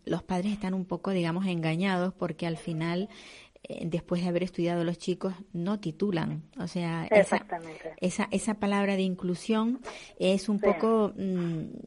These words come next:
Speaker 1: bueno, está ahí, pero la, pero la realidad es otra. Porque, claro,
Speaker 2: Sí.
Speaker 1: si el chico se ha tirado estudiando tantos años y al final no puede titular, mm, ¿qué? ¿Para
Speaker 2: Mm.
Speaker 1: qué le ha servido, no? Bueno, sí, le ha
Speaker 2: Exactamente.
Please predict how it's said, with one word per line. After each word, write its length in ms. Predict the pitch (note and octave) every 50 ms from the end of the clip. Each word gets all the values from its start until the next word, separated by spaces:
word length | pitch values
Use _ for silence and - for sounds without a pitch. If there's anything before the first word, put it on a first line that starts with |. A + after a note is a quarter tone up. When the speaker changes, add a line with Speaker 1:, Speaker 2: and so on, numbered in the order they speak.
| - - A#3+ A#3 - - - - - - - F3 - - _
Speaker 1:
bueno, 260 | - G3 A3+ G#3+ G#3+ -
está 300 | - F#3 - - A3 A3
ahí, 260 | G#3 G#3+ A#3 B3+ B3+ -
pero 180 | - G#3+ G3 F#3+
la, 180 | F#3 F3+ - -
pero 140 | - G3 F#3+
la 140 | F#3 F#3
realidad 380 | F3 F3 F3+ F3+ F3+ F3+ F#3 G3+
es 160 | A3+ A3 -
otra. 380 | B3 A#3+ A#3+ - D#3+ D#3+ D#3+ D#3 - - - - - - - - - - -
Porque, 300 | - - F#3+ F3+ - F#3
claro, 240 | - - G#3+ A3+ A3 A3
Speaker 2:
Sí. 100 | G#3 -
Speaker 1:
si 80 | G3 F#3+
el 120 | F3 E3+
chico 540 | - - G#3+ G#3 G#3+ - G#3+ A3+ G#3+ A3+ G#3+
se 180 | - - G#3+
ha 80 | G3+ G3
tirado 380 | G3+ G3+ G3 G3+ G3+ G3+ G3+ G#3
estudiando 680 | G3+ G#3 - G3+ F#3+ G3+ G#3 G#3+ G#3 G3+ G3+ G3+ G3
tantos 460 | G3+ G3+ G3+ G3 F#3+ - G3+ G3+ -
años 300 | A3+ A3+ A3 G3 E3+ D#3+
y 80 | E3+ F3+
al 100 | F3 E3
final 460 | - - F3 F3 G3+ G#3+ G3+ F3+ G#3 - - - - - - -
no 160 | F3+ F#3+ G3
puede 300 | G3 - G#3 G#3 G3+ F#3+
titular, 540 | F#3 G3 F#3 - F#3+ F#3+ G3 G#3+ A3+ A#3 - - - _ -
mm, 180 | - F#3+ F3 E3 - -
¿qué? 200 | - G3+ F3+ -
¿Para 300 | - - F#3 F#3 F3 A3
Speaker 2:
Mm. 40 | G#3
Speaker 1:
qué 100 | F#3+ G3
le 80 | F#3+ G3
ha 60 | G#3+
servido, 540 | G3+ - G#3 G3 F#3+ A#3 B3+ A#3+ F#3+ E3 E3+
no? 220 | F3+ G#3+ D#4+ G4+ - - - _ - - -
Bueno, 200 | - A3+ A3 F#3
sí, 220 | - - A#3+ A#3
le 80 | - G3
ha 40 | D#3
Speaker 2:
Exactamente. 240 | F3 - - F#3 F3+